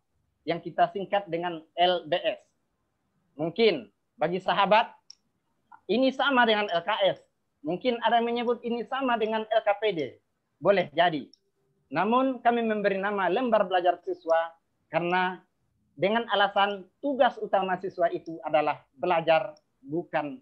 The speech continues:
kerja. Bagaimana pembuatan L B S ini? L B S ini dibuat oleh setiap guru, baik guru mata pelajaran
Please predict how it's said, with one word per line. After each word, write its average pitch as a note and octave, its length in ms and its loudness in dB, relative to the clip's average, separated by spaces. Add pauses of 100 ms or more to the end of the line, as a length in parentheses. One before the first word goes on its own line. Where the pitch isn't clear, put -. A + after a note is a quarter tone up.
kerja. D3 360 -8 (1000)
Bagaimana A#3+ 480 2
pembuatan A3 480 2
L G3 160 0
B F3 80 -2
S F#3 240 2
ini? A#3 320 -6 (720)
L A3 160 6
B G#3 160 -2
S A#3 240 0
ini C4 480 0
dibuat A3 560 2 (160)
oleh G#3 320 -2 (160)
setiap A3+ 480 0
guru, G3 400 -4 (480)
baik A3+ 240 2
guru A3 240 0
mata G#3 240 0
pelajaran F#3+ 640 0